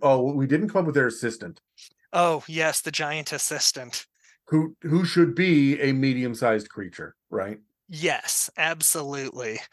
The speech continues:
Speaker 2: Um, hmm.
Speaker 1: I would say go middle of the road just because it, it, the giant is the fantastical part of this, right?
Speaker 2: Yeah.
Speaker 1: So I would normally go human, but there's so many other humans already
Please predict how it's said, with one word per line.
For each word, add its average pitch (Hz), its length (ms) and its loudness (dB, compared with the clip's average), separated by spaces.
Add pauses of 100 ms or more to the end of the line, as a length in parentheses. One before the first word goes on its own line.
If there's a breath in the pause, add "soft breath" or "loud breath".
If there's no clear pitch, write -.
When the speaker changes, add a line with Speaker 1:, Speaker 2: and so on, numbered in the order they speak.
(460 loud breath)
Speaker 2:
Um, 156 640 2 (400)
hmm. 392 140 -4
Speaker 1:
I 156 100 8
would 175 220 6
say 214 340 4
go 226 220 4
middle 165 300 4
of 147 60 4
the 139 80 4
road 127 440 4
just 135 220 0
because 127 560 2
it, 127 180 -2 (300)
it, 160 220 0
the 151 100 6
giant 139 480 2
is 113 100 -4
the 113 100 -6
fantastical 104 520 -4
part 107 260 -2
of 87 60 -8
this, 82 280 -10 (420 soft breath)
right? 110 200 2
Speaker 2:
Yeah. 123 240 -2
Speaker 1:
So 131 340 4
I 131 120 4
would 127 140 2
normally 135 240 2
go 117 120 4
human, 127 340 2
but 110 100 -6
there's 117 240 0
so 170 120 2
many 147 140 2
other 117 140 2
humans 113 400 -4
already 104 460 0